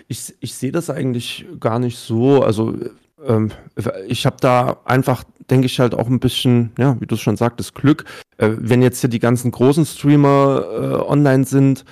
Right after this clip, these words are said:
äh, dann ist bei mir auch kaum jemand da oder, oder weniger, ne? Aber, äh, da, darum geht's ja nicht. Ähm, ich mach das tatsächlich, weil's Spaß macht und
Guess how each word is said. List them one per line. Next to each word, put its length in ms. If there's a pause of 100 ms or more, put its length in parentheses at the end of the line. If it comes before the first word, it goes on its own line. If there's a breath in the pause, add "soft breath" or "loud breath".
(380 loud breath)
äh, 140 (160)
dann 380 (420)
ist 140
bei 120
mir 200
auch 140
kaum 220
jemand 560
da 300
oder, 240
oder 240
weniger, 480 (120)
ne? 200 (260 loud breath)
Aber, 280 (240 loud breath)
äh, 240
da, 100
darum 460
geht's 200
ja 100
nicht. 360 (120)
Ähm, 460 (320)
ich 180
mach 140
das 180
tatsächlich, 520
weil's 340 (100)
Spaß 560
macht 400
und 420